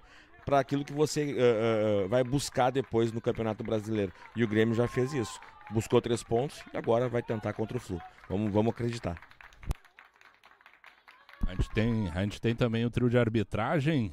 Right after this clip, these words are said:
Speaker 2: A árbitra é de São Paulo, Adele Mara Monteiro, auxiliada por Juarez de Melo e Júnior e Fagner Bueno Cortez, os dois auxiliares aí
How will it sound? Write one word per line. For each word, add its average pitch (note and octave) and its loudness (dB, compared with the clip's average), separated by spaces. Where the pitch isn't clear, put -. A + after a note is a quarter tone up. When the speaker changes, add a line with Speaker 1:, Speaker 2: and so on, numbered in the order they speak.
Speaker 2:
A F#2 -2
árbitra C#3 0
é - -4
de C3+ -2
São F3 -2
Paulo, C#3 2
Adele A2+ 2
Mara C3+ 0
Monteiro, D3+ 4
auxiliada C#3 2
por C3 2
Juarez A#2+ 4
de A#2 0
Melo A#2+ 0
e D#3+ -2
Júnior G3 2
e C#3 6
Fagner D#3+ 0
Bueno D#3+ 0
Cortez, E3+ 0
os C#3+ 0
dois B2 4
auxiliares A#2+ -2
aí A2 2